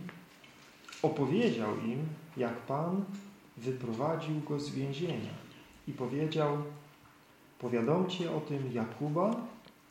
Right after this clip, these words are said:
i braci”. Potem wyszedł i udał się w inne miejsce. A gdy nastał dzień, powstało niemałe poruszenie wśród żołnierzy z powodu tego, co stało się z Piotrem.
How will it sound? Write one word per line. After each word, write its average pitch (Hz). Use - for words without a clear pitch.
i 156
braci”. 110
Potem 120
wyszedł 151
i 196
udał 165
się 147
w -
inne 120
miejsce. -
A -
gdy -
nastał 127
dzień, 185
powstało 156
niemałe 190
poruszenie 180
wśród 135
żołnierzy 135
z -
powodu 131
tego, 151
co 147
stało 131
się 127
z -
Piotrem. -